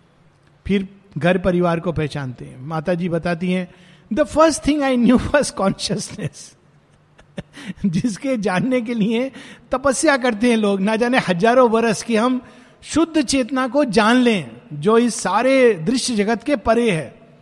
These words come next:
माँ कहती है, "सबसे पहली चीज", और इनोसेंटली जब डिसाइपल उनसे सिक्सटीज में सवाल करता है कि माँ, शिक्षा में सबसे पहले क्या बताना चाहिए, माँ कहती, "मैं तो अपने उदाहरण के हिसाब से जानती हूँ कि सबसे पहले चेतना के बारे में बताना चाहिए।"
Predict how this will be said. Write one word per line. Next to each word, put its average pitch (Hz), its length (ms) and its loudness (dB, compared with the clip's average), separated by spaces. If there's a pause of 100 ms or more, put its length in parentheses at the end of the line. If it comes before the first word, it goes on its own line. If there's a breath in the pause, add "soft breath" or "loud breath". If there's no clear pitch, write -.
(380 soft breath)
माँ 285 180 2
कहती 277 240 0
है, 320 80 0
"सबसे 277 360 0
पहली 302 340 2
चीज", 285 400 -2 (300 loud breath)
और 320 320 -4
इनोसेंटली 330 760 -2
जब 226 340 -4 (120)
डिसाइपल 233 600 -2
उनसे 269 240 -4
सिक्सटीज 285 500 -2
में 285 140 -2
सवाल 208 340 -2
करता 185 340 -4
है 120 240 -12 (1200)
कि 220 100 -6
माँ, 226 200 0
शिक्षा 220 400 -2
में 247 120 2
सबसे 220 320 -4
पहले 226 260 0
क्या 240 200 0
बताना 202 400 -2
चाहिए, 151 480 -4 (400 loud breath)
माँ 240 200 -4
कहती, 269 320 -2
"मैं 262 160 -2
तो 277 100 0
अपने 247 380 -4
उदाहरण 233 380 -2
के 262 80 -6
हिसाब 233 320 -4
से 262 140 -4
जानती 208 300 -2
हूँ 262 60 -2
कि 277 60 -2
सबसे 220 260 -4
पहले 269 220 0
चेतना 233 380 -2
के 240 120 2
बारे 220 180 2
में 233 120 -2
बताना 196 340 -4
चाहिए।" 170 420 -10